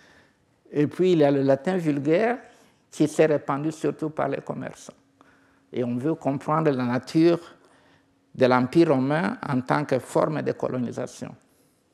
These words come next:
Ce n'était pas vraiment le genre de colonisation, d'exploitation qu'on voit en Afrique, mais ce n'était pas la colo-, une colonisation de peuplement non plus, c'était quelque chose d'autre.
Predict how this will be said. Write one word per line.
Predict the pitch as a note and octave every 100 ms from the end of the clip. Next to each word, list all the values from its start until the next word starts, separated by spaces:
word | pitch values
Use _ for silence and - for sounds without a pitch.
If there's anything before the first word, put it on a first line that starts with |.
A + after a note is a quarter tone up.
| _ _ _ - _
Ce | - -
n'était | C3+ B2+ D3+
pas | D3 C#3+ C3+ B2 - _ _ _ _ _ _ _ - - -
vraiment | A2+ C#3+ D#3+ E3
le | D3
genre | C3+ D3+ D3+
de | C3+
colonisation, | - B2+ C3 B2 C3 - C#3+
d'exploitation | B2+ B2+ - B2+ B2 B2 A#2+ C3 B2
qu'on | A#2+
voit | A#2 A#2
en | A2+
Afrique, | A#2 - E4 E4+ - _ -
mais |
ce | C3 C#3
n'était | C#3 C3+ D#3
pas | D#3 F3+ F#3 G3 - - -
la | B2+
colo-, | - C#3 C#3
une | E3 D3+
colonisation | D3+ C3 C#3 B2+ B2 C#3+ C3
de | B2
peuplement | - B2+ - A#2+ B2 B2
non | A#2+
plus, | A#2 E3+ F#3+
c'était | - C3 C#3+
quelque | C#3+ C#3+ C#3 C3+
chose | - D3 C#3
d'autre. | A#2 A#2 -